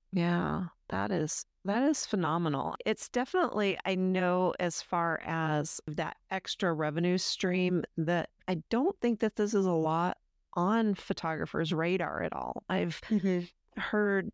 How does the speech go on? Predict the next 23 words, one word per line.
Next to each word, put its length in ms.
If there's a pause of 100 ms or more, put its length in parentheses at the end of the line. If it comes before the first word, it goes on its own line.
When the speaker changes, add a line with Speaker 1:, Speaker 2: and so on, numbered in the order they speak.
(120)
Speaker 1:
photographers 540
talk 220
about 180
doing 220
stock 340
photography, 720
which 240
is 180
pretty 400
saturated 880 (100)
market, 680 (240)
and 640
other 520
revenue 380
streams, 540
but 240 (340)
this 300
one 280
for 240
me 540
is 420 (120)
really 500
novel. 500